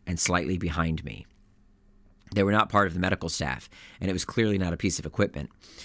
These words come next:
It was a large humanoid figure that did not make me feel afraid or unsettled at all,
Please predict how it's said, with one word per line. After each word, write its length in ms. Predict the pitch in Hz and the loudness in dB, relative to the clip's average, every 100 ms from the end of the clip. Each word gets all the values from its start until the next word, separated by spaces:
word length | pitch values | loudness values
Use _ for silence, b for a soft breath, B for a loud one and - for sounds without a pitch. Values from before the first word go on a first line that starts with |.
| B | B
It 40 | 92 | -2
was 120 | 95 | 0
a 60 | 95 | 2
large 400 | 101 110 123 - | 4 2 2 0
humanoid 480 | 123 120 117 110 95 | 0 2 2 0 0
figure 340 | 113 92 85 | 0 0 0
that 140 | 80 | -2
did 160 | - 80 | -4 -2
not 280 | 98 127 - | 0 -2 0
make 280 | 92 92 95 | -2 -2 -2
me 140 | 101 | -2
feel 360 | - 87 90 85 | -2 -2 0 -2
afraid 500 | - - 117 117 - | -4 -2 0 0 -2
or 160 | 90 90 | -2 0
unsettled 580 | 98 - 82 80 87 - | 0 -2 -2 -2 -4 -2
at 120 | 107 | 0
all, 380 | 131 123 64 | 0 -2 -6